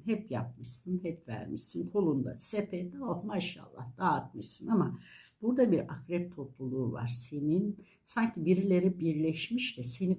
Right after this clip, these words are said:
konuşuyor gibi diyebilirim. Ama, e, sana uzaklar, sana bir zarar veremeyecekler. Ama arkandan konuşma, e, demek ki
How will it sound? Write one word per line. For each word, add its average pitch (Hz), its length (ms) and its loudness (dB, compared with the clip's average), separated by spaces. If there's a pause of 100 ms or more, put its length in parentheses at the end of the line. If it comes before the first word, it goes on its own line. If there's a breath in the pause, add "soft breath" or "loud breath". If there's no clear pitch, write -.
konuşuyor - 540 -14
gibi - 400 -16 (300)
diyebilirim. 127 720 0 (460 soft breath)
Ama, 226 440 2
e, 156 360 6
sana 220 440 2
uzaklar, 139 540 -2
sana 175 340 -2
bir 160 60 -4
zarar 160 500 0
veremeyecekler. 123 920 0
Ama 135 300 2 (320 loud breath)
arkandan 180 840 4 (100)
konuşma, 170 840 0 (200)
e, 156 380 0
demek 202 460 2
ki 240 280 0